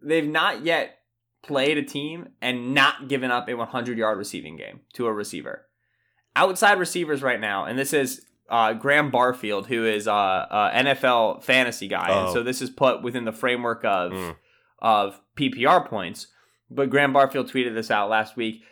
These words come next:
Speaker 1: No team is giving up more fantasy points per game, P P R,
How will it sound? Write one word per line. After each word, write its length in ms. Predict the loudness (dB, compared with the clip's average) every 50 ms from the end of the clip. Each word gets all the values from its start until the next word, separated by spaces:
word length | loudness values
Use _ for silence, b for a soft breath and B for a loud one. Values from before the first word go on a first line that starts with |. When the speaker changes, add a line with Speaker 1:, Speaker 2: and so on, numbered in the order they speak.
| b b
Speaker 1:
No 520 | -6 -6 -2 2 4 6 6 8 6 4 2
team 420 | -2 -8 -6 -4 -4 -4 -4 -4
is 140 | -4 -6 -2
giving 300 | -2 -2 -2 -2 -2 -2
up 260 | -2 -2 -2 -4 -10 -10
more 520 | -8 -6 -4 -2 0 0 2 2 2 0 0
fantasy 520 | -2 -4 -4 -2 -2 -4 -4 -6 -6 -8
points 340 | -6 -6 -8 -8 -8 -12 -16
per 220 | -6 -4 -4 -2
game, 300 | -2 -2 -2 -4 -4 -6
P 120 | -6 -8 -6
P 180 | -6 -4 -4
R, 300 | -2 -2 -2 -4 -4 b